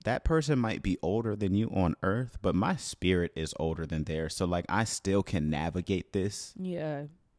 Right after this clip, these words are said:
Speaker 1: You know what I mean? A little differently. And I think, I think that's, uh, I think that's hard. That, at least how you were saying, like, how, the way we grew up, that was super hard for me because there's a certain level of respect. It was like, I didn't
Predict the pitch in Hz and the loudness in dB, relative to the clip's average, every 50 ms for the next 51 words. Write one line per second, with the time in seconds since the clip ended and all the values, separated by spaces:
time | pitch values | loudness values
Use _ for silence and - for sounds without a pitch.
0 | _ - 120 117 113 113 113 113 107 107 101 98 101 90 90 82 - _ 90 92 | _ 6 8 8 10 8 8 8 6 4 2 2 2 0 0 -4 -2 _ -2 -2
1 | - - - 62 64 80 78 - - 92 98 98 107 - - 107 104 101 92 - | -2 -2 -6 -6 -4 -6 -6 -6 -4 -2 -2 -2 -4 -4 -4 -2 -2 -2 -4 -6
2 | _ _ _ _ _ _ - - - - _ _ _ _ _ _ _ _ _ _ | _ _ _ _ _ _ -20 -20 -20 -20 _ _ _ _ _ _ _ _ _ _
3 | _ _ _ _ _ _ _ 85 95 98 - 101 95 90 - - 87 87 87 85 | _ _ _ _ _ _ _ -2 -2 -2 0 -2 -2 -2 -2 -2 -2 -2 -2 -4
4 | - - 92 87 85 82 82 82 80 80 76 - - _ _ _ _ _ _ _ | -4 -4 -4 -2 -2 -2 -2 -4 -4 -6 -8 -10 -12 _ _ _ _ _ _ _
5 | _ _ _ _ _ _ _ _ _ _ _ _ _ _ _ _ _ _ _ _ | _ _ _ _ _ _ _ _ _ _ _ _ _ _ _ _ _ _ _ _
6 | _ _ _ - _ - - - _ _ 92 92 - - 98 90 - 98 90 90 | _ _ _ -20 _ -20 -20 -20 _ _ -2 0 4 4 2 4 6 4 4 4
7 | - - - - - 87 82 80 82 85 92 95 95 98 - _ _ _ _ _ | 2 -4 -8 0 4 4 6 6 6 4 2 2 -2 -4 -14 _ _ _ _ _
8 | _ _ - _ _ _ _ - 104 90 - - - _ - - 107 104 110 110 | _ _ -20 _ _ _ _ 4 4 4 4 0 -16 _ -4 0 2 4 4 2
9 | - - 87 - _ _ - - 95 90 90 92 90 - 101 92 87 85 - - | 2 -2 -6 -8 _ _ -8 -4 -2 0 0 -2 -2 -2 -2 -2 -2 -2 -4 -4
10 | 92 101 - - 92 87 90 90 85 90 92 90 - 104 107 110 113 113 - _ | -4 -4 -4 -2 -4 -2 -2 -2 -2 -4 -6 -6 -4 -4 -4 -2 -4 -4 -6 _
11 | - - - 90 - 110 127 113 - - - 104 104 - 98 92 87 92 87 90 | -10 -4 -2 -2 0 0 -2 -2 -2 -2 -2 -2 0 0 0 0 2 2 2 2
12 | 95 98 - - 113 110 110 113 113 113 113 - - - - - - - - 98 | 2 0 -2 -2 0 0 2 0 0 -2 -4 -8 -16 -20 -20 -20 -14 -2 -2 -2
13 | - - 107 98 87 95 98 104 98 95 - - - 107 98 87 92 90 87 90 | 2 4 2 4 4 4 4 4 4 2 -2 2 2 2 2 4 2 2 4 2
14 | 90 85 90 90 87 82 - - 80 78 - - - - - - 85 90 98 - | 2 2 0 0 0 -2 -2 -4 -4 -4 -4 -4 -6 -4 -2 0 0 0 -2 -4
15 | - - 90 90 92 - 90 87 - - 82 90 87 - 95 90 95 98 | -2 0 2 2 4 2 0 -2 0 0 0 0 2 4 4 6 6 6